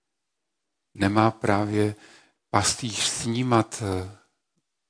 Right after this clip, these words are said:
zbytečná břemena z ramenou svých oveček a uvádět boží děti do svobody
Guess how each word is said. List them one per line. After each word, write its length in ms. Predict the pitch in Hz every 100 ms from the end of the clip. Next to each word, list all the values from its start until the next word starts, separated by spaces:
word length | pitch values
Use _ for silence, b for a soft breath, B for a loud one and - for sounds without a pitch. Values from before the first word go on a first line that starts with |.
| _
zbytečná 600 | 92 110 - - 117 101
břemena 500 | - 104 98 104 101
z 100 | 104
ramenou 520 | 98 95 95 92 95
svých 300 | 98 107 -
oveček 500 | 95 95 - 104 110 _ _ _ _ _ _ _ _ _ _ _ B B B B B
a 180 | - 113
uvádět 580 | 113 117 127 123 113 -
boží 380 | 104 113 107 117
děti 460 | 104 101 - 101 - b b _
do 160 | 113 101
svobody 680 | - 95 92 95 123 127